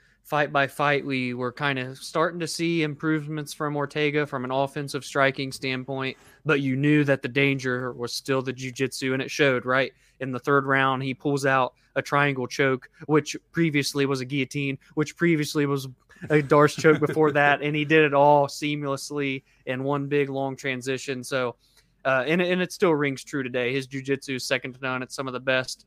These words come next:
Speaker 1: um, in the U F C, and look where he's went from there. I mean, this was part of his win streak. He's fought for a title. He's been in the top five for, you know, two, three, four years now at this point. He just continued to evolve, and this was another step there to beat a veteran, Diego Brandao.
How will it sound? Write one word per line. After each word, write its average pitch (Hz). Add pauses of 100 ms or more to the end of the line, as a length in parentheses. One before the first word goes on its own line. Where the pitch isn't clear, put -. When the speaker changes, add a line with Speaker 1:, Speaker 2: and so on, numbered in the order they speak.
(380)
Speaker 1:
um, 117 (260)
in 151
the 147
U 147
F 139
C, 160
and 147
look 160
where 170
he's 151
went 160
from 127
there. 120
I 120
mean, 123
this 139
was 143
part 143
of 143
his 139
win 151
streak. 165 (240)
He's -
fought 143
for 135
a 120
title. 147 (180)
He's 123
been 143
in 131
the 127
top 143
five 143
for, 120 (300)
you 139
know, 123
two, 160
three, 151
four 147
years 147
now 156
at 151
this 147
point. 165 (340)
He 156
just - (580)
continued 160
to 165
evolve, 131
and 123
this 127
was 127
another 123
step -
there 120
to 120
beat 135
a -
veteran, 127
Diego 120
Brandao. 113